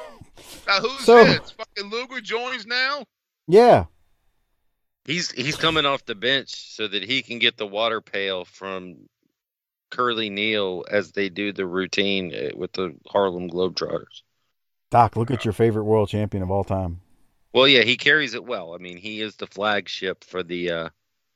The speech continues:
Speaker 1: And fucking J Y D li-, uh, fucking looks like he's about to walk into the Shell station to get a fucking power, uh, a fucking lotto ticket.
Speaker 3: Y'all got Lucy's?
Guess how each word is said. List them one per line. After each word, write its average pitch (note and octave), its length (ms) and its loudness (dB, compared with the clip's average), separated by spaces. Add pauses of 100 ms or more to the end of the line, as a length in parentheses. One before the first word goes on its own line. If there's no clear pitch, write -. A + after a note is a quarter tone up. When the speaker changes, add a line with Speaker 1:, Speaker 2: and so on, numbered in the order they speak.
(120)
Speaker 1:
And G#2 140 -8
fucking D3+ 420 -4
J E3 180 2
Y E3 220 2
D D3+ 160 -2
li-, C#3+ 180 -8 (180)
uh, A#2+ 40 -14 (100)
fucking C3 200 -12
looks C#3 140 -10
like C#3 140 -8
he's A#2+ 120 -14
about C3 220 -8
to A#2 80 -18
walk B2 280 -6
into A#2 160 -12
the A2 80 -10
Shell B2 320 -6
station G#2+ 460 -4 (380)
to A#2 80 -16
get A2+ 160 0
a G2+ 60 -2 (100)
fucking G2+ 320 -8
power, A#2+ 300 0 (240)
uh, G2 280 -4 (420)
a F#2+ 120 -18
fucking G#2 300 -6
lotto A2 340 -2
ticket. F#2+ 460 -12 (420)
Speaker 3:
Y'all A2+ 120 -4
got A2 180 0
Lucy's? B2 720 -8